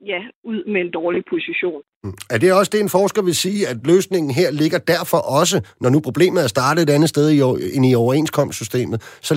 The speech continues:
Speaker 2: ligger løsningen også uden for overenskomstsystemet?
Speaker 1: Altså, man må jo i hvert fald konstatere, at det ikke er lykkedes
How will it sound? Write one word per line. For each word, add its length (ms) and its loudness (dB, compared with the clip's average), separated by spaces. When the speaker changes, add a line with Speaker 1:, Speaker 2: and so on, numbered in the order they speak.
Speaker 2:
ligger 180 4
løsningen 360 0
også 140 -2
uden 240 6
for 140 2
overenskomstsystemet? 880 -4
Speaker 1:
Altså, 220 -2
man 120 0
må 120 0
jo 80 0
i 80 -4
hvert 180 0
fald 140 0
konstatere, 560 -2
at 100 0
det 120 -8
ikke 160 0
er 140 -6
lykkedes 280 -4